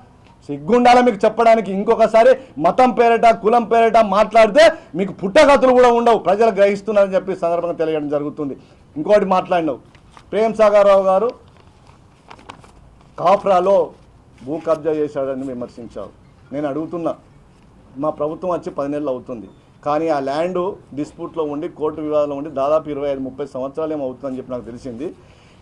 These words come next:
మరి పది సంవత్సరాలు బీఆర్ఎస్, బీజేపీ ప్రభుత్వం మీరు ఏం మీకిరని అడుగుతున్నా, మీరు ఏం మీకిరు? మీరు ఏమైనా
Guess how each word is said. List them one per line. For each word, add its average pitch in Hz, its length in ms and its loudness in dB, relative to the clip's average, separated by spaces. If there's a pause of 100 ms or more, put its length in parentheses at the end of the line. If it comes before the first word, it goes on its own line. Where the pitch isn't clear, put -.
(140)
మరి 208 180 4 (240)
పది 190 180 -2 (140)
సంవత్సరాలు 202 720 0 (100)
బీఆర్ఎస్, 185 500 -2 (140)
బీజేపీ 180 380 -6
ప్రభుత్వం 160 320 -8
మీరు 170 120 -6 (100)
ఏం 302 140 6
మీకిరని 277 440 2
అడుగుతున్నా, 226 380 0 (280)
మీరు 233 240 2
ఏం 320 100 8 (100)
మీకిరు? 359 380 6 (920)
మీరు 277 260 2
ఏమైనా 294 220 6